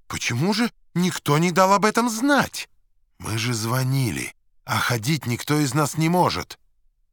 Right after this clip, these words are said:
У него было сильное кровотечение, и ему снова делают перевязку. Утром мы видим его лицо.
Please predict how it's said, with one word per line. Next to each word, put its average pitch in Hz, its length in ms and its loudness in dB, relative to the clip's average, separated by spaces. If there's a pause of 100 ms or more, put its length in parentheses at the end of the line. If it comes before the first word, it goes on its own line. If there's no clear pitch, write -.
(220)
У 98 120 -8
него 104 300 0
было 104 220 -2
сильное 104 500 -4
кровотечение, 113 1000 -4 (360)
и 123 80 -6
ему 123 260 0
снова 117 480 -2
делают 98 480 -4
перевязку. 87 760 -8 (800)
Утром 101 420 -4
мы 98 200 -6
видим 92 320 -6
его 90 280 -6
лицо. 87 560 -10